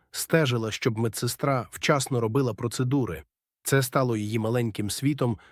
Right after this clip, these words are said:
у величезному чужому домі. Одного разу Марія, подаючи їй чай, тихо сказала: «Ви не така, як вони думали.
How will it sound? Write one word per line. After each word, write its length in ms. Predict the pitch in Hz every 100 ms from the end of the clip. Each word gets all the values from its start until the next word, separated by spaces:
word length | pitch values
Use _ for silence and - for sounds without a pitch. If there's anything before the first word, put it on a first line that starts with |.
| -
у 80 | -
величезному 720 | 139 143 131 160 127 127 113
чужому 400 | 104 113 117 104
домі. 400 | 113 127 80 73 - _ _ _ _ _ _ -
Одного 380 | 139 147 160 170
разу 280 | 165 143
Марія, 420 | 147 143 160 156 135
подаючи 540 | 143 135 135 135 -
їй 200 | 135 110
чай, 380 | - 147 135 127 - -
тихо 280 | 156 131
сказала: 600 | 120 - 107 101 80 65 - _ _ _ _
«Ви 180 | 92 131
не 120 | 135
така, 300 | 127 127 156
як 220 | 139 107
вони 200 | 117 113
думали. 480 | 110 156 127 82 69